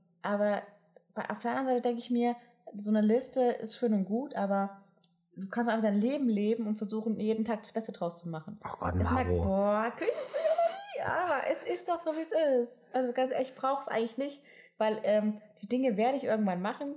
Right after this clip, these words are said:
Speaker 1: Das ist nicht nur ein Wunsch, das mache ich auf jeden Fall irgendwann. Und, ähm, wenn's nun ist, so ist, dass ich, keine Ahnung, krebskrank werde oder irgendwas dazwischen kommt, dann ja, dann dauert's halt mal ein bisschen länger.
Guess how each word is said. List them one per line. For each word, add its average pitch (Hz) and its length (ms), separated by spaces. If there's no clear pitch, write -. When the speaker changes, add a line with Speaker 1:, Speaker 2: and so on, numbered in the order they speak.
Speaker 1:
Das 214 140
ist 202 160
nicht 202 140
nur 190 80
ein 180 120
Wunsch, 262 280
das - 220
mache 196 140
ich 214 120
auf 220 60
jeden 247 160
Fall 262 160
irgendwann. 277 340
Und, 233 400
ähm, 214 380
wenn's 226 260
nun 226 200
ist, 220 180
so 226 100
ist, 240 180
dass 226 100
ich, 220 140
keine 208 240
Ahnung, 220 260
krebskrank 285 580
werde 247 460
oder 208 180
irgendwas 208 260
dazwischen 269 280
kommt, 247 240
dann 208 160
ja, 175 260
dann 190 220
dauert's 190 300
halt 196 80
mal 180 60
ein 170 60
bisschen - 160
länger. - 200